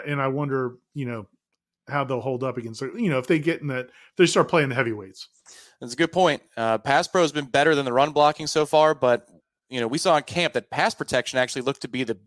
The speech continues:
Speaker 2: bigger issue. So if they face a good front,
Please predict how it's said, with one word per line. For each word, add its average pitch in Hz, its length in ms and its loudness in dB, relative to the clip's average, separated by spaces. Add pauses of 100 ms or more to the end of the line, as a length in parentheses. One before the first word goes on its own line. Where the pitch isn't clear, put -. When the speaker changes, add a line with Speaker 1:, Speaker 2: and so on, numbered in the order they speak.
(260)
Speaker 2:
bigger 120 300 -10
issue. 113 260 -6
So 107 140 -8
if 101 80 -12
they 135 100 0
face 147 300 0
a 131 40 -4
good 139 320 0
front, 120 440 0